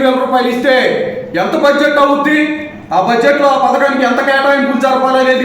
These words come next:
మీకు డేటా లేదా అని మేము అడుగుతా ఉన్నాం. మా పిల్లలందరూ కూడా మరి మా కుటుంబాలను ఆర్థికంగా పైకి తీసుకెళ్లాలి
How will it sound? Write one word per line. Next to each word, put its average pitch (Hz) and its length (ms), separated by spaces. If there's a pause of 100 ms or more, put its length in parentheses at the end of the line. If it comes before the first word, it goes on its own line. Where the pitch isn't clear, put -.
మీకు 233 240 (240)
డేటా 214 220 (100)
లేదా 226 300
అని 240 140
మేము 220 180
అడుగుతా 214 240 (100)
ఉన్నాం. - 220 (720)
మా 139 80 (100)
పిల్లలందరూ 214 560
కూడా 190 220 (580)
మరి - 180
మా - 140
కుటుంబాలను 208 480
ఆర్థికంగా 220 480
పైకి 196 260
తీసుకెళ్లాలి 185 800